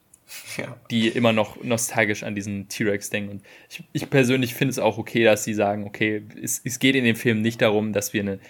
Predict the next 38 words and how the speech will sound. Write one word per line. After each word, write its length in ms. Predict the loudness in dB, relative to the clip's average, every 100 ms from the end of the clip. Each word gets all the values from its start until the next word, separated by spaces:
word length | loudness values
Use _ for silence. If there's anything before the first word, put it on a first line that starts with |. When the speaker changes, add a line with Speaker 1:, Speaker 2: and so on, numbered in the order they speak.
| _
Speaker 2:
es 80 | 0
soll 120 | 4
ja 60 | 4
keine 220 | 4 0
Doku 300 | 2 0 0
sein, 240 | 0 -2 0
es 80 |
soll 100 | 0
einfach 180 | 0 -2
ein 140 | -8 -8
toller 280 | 2 6 8
Abenteuerfilm 720 | 6 2 0 -2 -2 -4 -4
sein. 260 | -2 -4 -6
Und 300 | -14 -4 0
dementsprechend 580 | 0 0 -4 -4 0
halten 140 | 0 0
wir 40 |
uns 100 | -4
einfach 240 | -2 -4 -4
auch 160 | -6
an 100 | -6 -6
das 200 | -8 -10 -20 _ _ -14
coole 400 | -8 -4 0 0
Design 420 | 0 0 0 -2 -6
von 320 | -10 -10 -12 -18 _ _ _ _ _ -6
Dinos 520 | -2 -2 -4 -8 -12 _ _ -20 -8
und 140 | -2 2
nehmen 260 | 2 2
die 80 | 2
Speaker 1:
Ja, 120 | 6 8
Speaker 2:
Dinos, 160 | 8
die 80 | 6
Speaker 1:
deswegen 180 | 4 6
Speaker 2:
cool 60 | 8
Speaker 1:
kann, 120 | 8
Speaker 2:
sind. 80 | 8
Speaker 1:
kann, 420 | 6 6 -4 -14 -18 _ -6
ja. 220 | -6